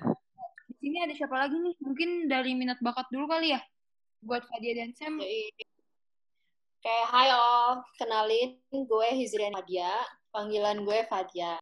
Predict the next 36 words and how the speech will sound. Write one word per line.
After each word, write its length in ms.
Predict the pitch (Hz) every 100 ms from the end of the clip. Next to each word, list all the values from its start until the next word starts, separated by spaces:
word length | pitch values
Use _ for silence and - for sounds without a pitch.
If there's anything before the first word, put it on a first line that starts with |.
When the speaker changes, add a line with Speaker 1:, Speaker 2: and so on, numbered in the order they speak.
| -
Speaker 2:
nim 260 | 208 208 202
gue 280 | 202 214 254 302
satu 300 | 262 240 247
tiga 240 | 220 220
puluh 380 | 220 214 240 285
satu 240 | 240 214
tujuh 320 | 208 208 220 -
satu 260 | 196 208 196
enam. 260 | 180 165 - _ -
Dan 240 | 190 190
gue 240 | 185 185 233
di 80 |
sini 320 | 247 214 208 240
menjabat 480 | 240 196 175 185 247
sebagai 320 | 254 185 175
ketua 400 | - 202 180 190
divisi 400 | 202 214 226 - - _ _ 247
minat 240 | 254 254
dan 320 | 208 208 254
bakat. 480 | 190 175 160 156 - _ _ _ _
Hobi 240 | 226 220
gue 220 | 196 247 311 285 - -
berubah-ubah 480 | 208 208 214 214 254
sih, 400 | 254 214 226 233
tergantung 560 | 214 208 190 190 196
mood 160 | 190 190
gue. 320 | 190 202 208 - -
<laughs> 220 | _ _
Tapi 140 | - 233
sekarang 320 | 247 214 226
gue 80 | 226 233
lagi 400 | 214 202 226 240
hobi 480 | 226 196 - 220
belajar 400 | 208 175 185 196
bahasa 320 | 185 196 196 202
baru. 320 | 180 - -